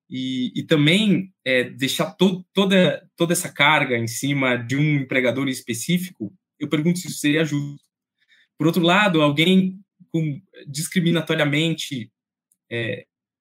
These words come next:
deixar de ter um colaborador só por causa de um diagnóstico, não, a, a meu ver, não faz nenhum sentido, né? Isso se resolve com informação e com a possibilidade de, é, ajudar as pessoas com esclerose múltipla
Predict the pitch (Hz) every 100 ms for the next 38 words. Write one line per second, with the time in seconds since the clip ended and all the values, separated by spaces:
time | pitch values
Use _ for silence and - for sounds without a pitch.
0 | _ 123 131 - 160 151 147 151 160 156
1 | 127 131 127 139 135 131 131 139 151 -
2 | _ - - 233 190 190 196 170 165 156
3 | 151 143 165 190 190 175 - _ 185 190
4 | 190 - - - 165 - 180 175 175 175
5 | 175 165 165 160 160 147 143 127 117 104
6 | _ _ _ - 139 147 - - - 175
7 | 185 190 - 220 202 170 196 190 190 190
8 | 190 190 180 180 - 175 185 202 196 190
9 | - 175 - 185 185 180 180 180 175 -
10 | 170 156 165 170 170 170 175 180 - _
11 | _ 156 156 151 - _ _ 147 160 147
12 | 185 233 185 - 123 - 139 123 117 -
13 | 135 127 139 131 127 120 147 180 - 113